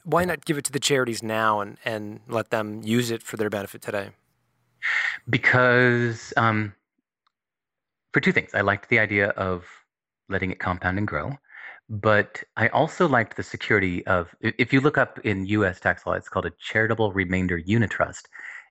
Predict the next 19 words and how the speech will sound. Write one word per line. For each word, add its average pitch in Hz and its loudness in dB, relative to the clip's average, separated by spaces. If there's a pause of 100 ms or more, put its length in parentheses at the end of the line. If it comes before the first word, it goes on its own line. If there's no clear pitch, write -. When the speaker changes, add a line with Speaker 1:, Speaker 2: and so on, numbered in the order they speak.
Speaker 2:
And 110 2
what 107 6
it 107 2
does 151 2
is 98 -6
it 98 0
actually 110 0 (380)
pays 147 4
out 95 0 (340)
the 85 -4
settlor, 92 -6 (140)
meaning 80 -10 (180)
me, 120 -6 (640)
um, 90 0 (220)
five 117 0
percent 95 0
of 98 0
its 92 -6
value 85 -4